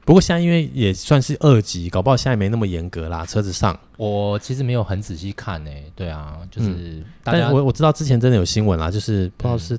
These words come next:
Speaker 1: 在，
Speaker 2: 嗯。
Speaker 1: 嗯，台中吗？反正就是他是，就是车上喝水，然后警察就
Speaker 2: 那是，但还在警戒的时候嘛，对不对？那个，那个
Speaker 1: 啊，对，
Speaker 2: 还在警戒的时候。
Speaker 1: 还在三级的时候。
Speaker 2: 嗯。
Speaker 1: 嗯，OK 啦，那没事啦。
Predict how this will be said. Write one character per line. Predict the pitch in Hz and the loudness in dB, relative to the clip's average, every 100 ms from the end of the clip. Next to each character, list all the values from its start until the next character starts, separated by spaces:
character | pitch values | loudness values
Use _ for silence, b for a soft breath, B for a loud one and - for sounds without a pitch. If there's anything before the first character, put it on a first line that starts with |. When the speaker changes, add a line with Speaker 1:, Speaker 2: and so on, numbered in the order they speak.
| _ | _
Speaker 1:
在， | 131 110 | -6 -6
Speaker 2:
嗯。 | 104 _ _ | -10 _ _
Speaker 1:
嗯， | 117 - | -12 -12
台 | - 139 | -4 -2
中 | - 202 | 2 4
吗？ | 214 202 - B B B - | 4 0 -4 B B B -2
反 | 101 | 0
正 | 113 | 2
就 | 131 131 | 2 2
是 | 127 | -2
他 | - 131 | -4 -6
是， | 127 156 147 - | -6 -8 -10 -8
就 | 120 | -8
是 | 120 - | -8 -8
车 | - 123 | -10 -6
上 | 131 113 | -4 -2
喝 | 110 | -4
水， | 110 - - - b b b b b | -4 -8 -14 -14 b b b b b
然 | 110 | -6
后 | |
警 | 107 95 | -6 -8
察 | 87 90 | -6 -6
就 | 98 104 95 87 - _ _ _ _ _ - | -4 -4 -4 -6 -12 _ _ _ _ _ -4
Speaker 2:
那 | 214 | -4
是， | 226 190 - - - | -2 -8 -12 -14 -6
但 | - | -4
还 | 147 156 | 0 0
在 | |
警 | 196 120 | 0 -4
戒 | 101 127 | -6 -6
的 | |
时 | 98 | -4
候 | 95 | -6
嘛， | 85 | -8
对 | 80 | -10
不 | 80 | -10
对？ | 78 82 - | -12 -16 -18
那 | - 131 | -10 -10
个， | 123 | -6
那 | 135 | -2
个 | 120 | 0
Speaker 1:
啊， | |
对， | 110 139 | 2 2
Speaker 2:
还 | 104 | 2
在 | 139 | 0
警 | 160 | 0
戒 | 135 | 0
的 | |
时 | |
候。 | |
Speaker 1:
还 | |
在 | |
三 | |
级 | 135 - | -2 -4
的 | 90 | -6
时 | - | -6
候。 | 92 90 - - | -4 -4 -4 -8
Speaker 2:
嗯。 | 95 85 | -4 -4
Speaker 1:
嗯， | 95 - _ - | -6 -8 _ -8
OK | 135 127 127 | -2 2 4
啦， | 92 78 | 2 0
那 | - 135 | -4 0
没 | 135 | 2
事 | 113 - | 0 0
啦。 | 98 76 | -2 -2